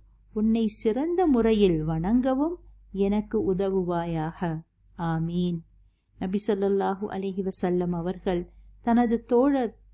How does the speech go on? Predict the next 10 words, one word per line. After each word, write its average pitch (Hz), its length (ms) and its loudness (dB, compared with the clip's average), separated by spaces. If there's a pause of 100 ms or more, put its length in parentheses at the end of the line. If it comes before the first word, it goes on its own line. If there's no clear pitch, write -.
முஆத் 220 560 0
இப்னு 190 460 -2
ஜபலிடம் 214 600 0 (260)
ஒவ்வொரு 247 680 0
கடமையான 233 800 2
தொழுகைக்கு 247 600 0
பிறகும் 233 600 0
இந்த 190 380 -2
துஆவை 208 640 0
ஓதுமாறு 190 720 0